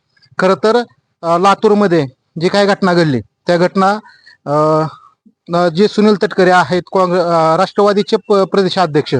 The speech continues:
त्यांना ज्यावेळेस छावा संघटनेचे पदाधिकारी निवेदन दिलं की,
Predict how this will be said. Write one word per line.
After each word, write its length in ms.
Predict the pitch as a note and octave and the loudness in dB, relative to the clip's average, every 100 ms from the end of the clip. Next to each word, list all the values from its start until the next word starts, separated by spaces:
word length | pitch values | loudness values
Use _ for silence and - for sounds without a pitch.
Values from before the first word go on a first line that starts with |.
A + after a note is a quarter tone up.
| - _ - - - | -6 _ -20 -12 -4
त्यांना 260 | F3+ F#3 | -2 0
ज्यावेळेस 480 | F#3 F#3+ F#3 F#3 F#3 | 0 2 2 0 -2
छावा 240 | F#3+ F#3 F3+ | 0 0 0
संघटनेचे 640 | F#3 F3 D#3 E3+ D#3+ F#3 F#3+ _ _ _ | 0 -2 -2 -2 -2 -4 -4 _ _ _
पदाधिकारी 540 | F#3+ F#3+ G3 F#3 E3+ A#2 _ _ - | -4 0 2 2 0 -2 _ _ -12
निवेदन 500 | E3+ F#3 F#3+ G3 G3+ G3+ | -2 0 2 0 -2 -4
दिलं 280 | F3 F#3 D3 | 0 0 0
की, 580 | B2+ - - F#3+ G3+ G3+ | -4 -8 0 2 2 0